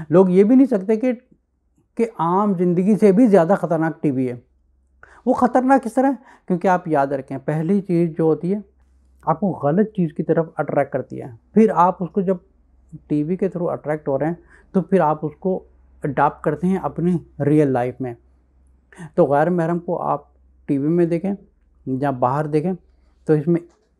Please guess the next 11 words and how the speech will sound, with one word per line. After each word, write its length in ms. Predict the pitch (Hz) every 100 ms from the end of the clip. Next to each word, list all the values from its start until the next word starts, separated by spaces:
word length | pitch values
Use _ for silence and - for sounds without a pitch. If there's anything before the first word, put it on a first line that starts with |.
| -
एक 240 | 160 160
ही 60 | 180
बात 280 | 139 120 117
है। 100 | 120 - _ _ 147
वैसे 280 | 170 170
भी 140 | 214 208
ये 60 |
जितना 500 | 196 - 160 180 185
भी 160 | 185 202
टीवी, 540 | 202 147 139 156 156 156
सीरियल, 800 | - 147 143 147 151 151 151